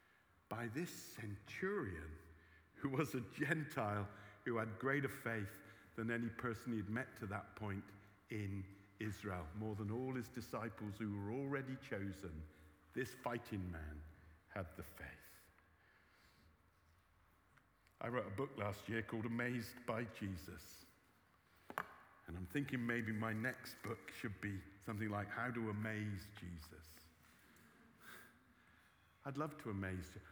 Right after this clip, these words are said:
I'd love for Jesus to turn to the angels one day and say, "Look at Simon. Amazing." I mean, <laughs> often people might say that about me with an incredulity.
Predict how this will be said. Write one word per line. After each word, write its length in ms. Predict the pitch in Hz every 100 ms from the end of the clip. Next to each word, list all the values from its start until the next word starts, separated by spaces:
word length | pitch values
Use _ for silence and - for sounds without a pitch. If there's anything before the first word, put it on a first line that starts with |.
| -
I'd 120 | 123
love 220 | 127 170 180 -
for 80 | 165 -
Jesus 480 | 127 110 - 92 82 - - - - - -
to 160 | - -
turn 220 | 143 147
to 100 | 147
the 160 | 135 135
angels 520 | 117 110 98 98 90 -
one 220 | 107 104
day 80 | 101
and 140 | 98
say, 300 | 98 110 98 - - - -
"Look 260 | 123 139 -
at 120 | -
Simon. 540 | - 107 87 80 76 - - - - - - - - - - - - - - -
Amazing." 680 | 107 110 107 95 - 80 78 - - - - - - - -
I 60 | 131
mean, 160 | 135 101 -
<laughs> 180 | - -
often 280 | 156 - 147
people 220 | 151 135
might 240 | 131 135 127
say 160 | 135
that 140 | 120 120
about 260 | 117 117
me 80 | 113
with 160 | 107 107
an 100 | 107
incredulity. 1200 | 110 - 135 127 113 107 147 180 123 92 98